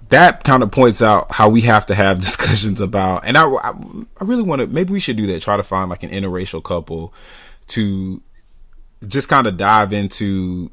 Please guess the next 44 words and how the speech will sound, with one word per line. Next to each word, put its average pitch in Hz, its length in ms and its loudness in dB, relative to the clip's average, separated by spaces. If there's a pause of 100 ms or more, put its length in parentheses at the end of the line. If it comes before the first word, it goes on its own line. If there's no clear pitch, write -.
the 85 220 -8
culture 107 480 -2
of 92 160 -4
their 104 180 -2
relationship, 107 640 -4
because 117 340 -4
to 131 140 -2
me, 135 400 -2
I 117 220 0
see 107 640 -6 (480)
something 160 440 -4
like 95 240 -4
that 98 320 -4
to - 120 -10
me 95 180 -4
would 90 160 -8
be 87 80 -10
just 82 240 -12
be 90 100 -8
like, 87 220 -8
"No, 98 240 -8
we 85 160 -12
can't 85 260 -10
do 85 160 -10
this." 76 300 -14
Like, 69 280 -12 (360)
there's 131 180 2
certain 151 320 -2
things 113 380 -2
just 98 240 -6
based 107 280 -4
on 98 100 -4
the 90 80 -4
differences 90 420 -8
of 87 100 -8
race 92 300 -6
and 90 100 -6
not 117 220 0
between 123 360 -6
you 98 200 -6
and 92 120 -6
I. 87 140 -8
Like, 87 320 -10
I, 113 260 2